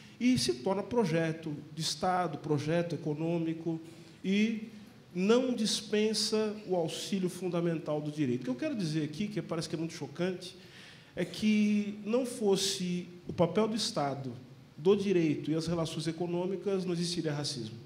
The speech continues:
Ou seja, o racismo, ele é um resultado da atuação desses elementos que eu chamo elementos estruturais, né? Que é a economia, a política e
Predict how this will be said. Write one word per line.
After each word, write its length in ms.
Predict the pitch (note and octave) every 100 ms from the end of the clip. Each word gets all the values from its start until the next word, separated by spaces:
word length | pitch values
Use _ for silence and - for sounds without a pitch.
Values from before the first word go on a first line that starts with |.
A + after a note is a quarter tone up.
| - -
Ou 40 |
seja, 280 | - D3+ C#3+
o 100 | E3+
racismo, 760 | D#3+ C#3+ - - A3 A#3 G#3+ - - - -
ele 200 | E3 D#3+
é 60 | G3
um 140 | G3+
resultado 1000 | E3 A3+ C#4 B3+ B3 - F#3 F3+ F#3+ F#3+ F#3+ E3+
da 80 | E3+
atuação 460 | E3+ D#3+ - E3+
desses 220 | E3+ - F#3+
elementos 420 | F3+ F3+ F#3+ -
que 60 |
eu 60 | F3+
chamo 200 | - F3+
elementos 380 | F3 F3 F3 E3+
estruturais, 800 | F3 F#3 F3+ F3 B2 A2 - - - - - -
né? 220 | D3 E3
Que 100 | D3+
é 40 |
a 20 | C#3+
economia, 720 | C#3 F#3+ F#3 F3 F3+ F3+ F3+ E3
a 80 |
política 800 | C#3+ D3+ C#3+ D#3+ D3 - - D#3 - - - - - - - - -
e 320 | F3 G3 F3